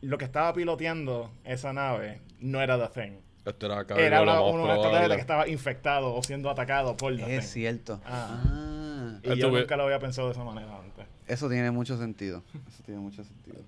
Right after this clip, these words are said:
Speaker 2: Acabas de decirle eso y me fui al viaje de ver una precuela de esa historia en vez de la que hicieron.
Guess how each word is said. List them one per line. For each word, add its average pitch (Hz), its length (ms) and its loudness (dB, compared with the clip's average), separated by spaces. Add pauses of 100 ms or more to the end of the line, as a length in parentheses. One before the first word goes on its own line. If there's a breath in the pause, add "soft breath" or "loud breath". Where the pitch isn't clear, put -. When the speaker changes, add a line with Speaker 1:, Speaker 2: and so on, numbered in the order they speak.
(280)
Speaker 2:
Acabas 95 360 -4
de 110 140 -4
decirle 117 360 -2
eso 120 140 -8
y 104 80 -8
me 90 400 -8
fui 92 200 -6
al 95 140 -4
viaje 104 320 -2
de 95 140 -4
ver 92 200 -6
una 98 220 -4
precuela 98 640 -2
de 90 300 -2
esa 95 160 -6
historia 87 520 -8
en 156 200 0
vez 113 140 4
de 120 100 6
la 113 160 6
que 113 100 0
hicieron. 107 460 2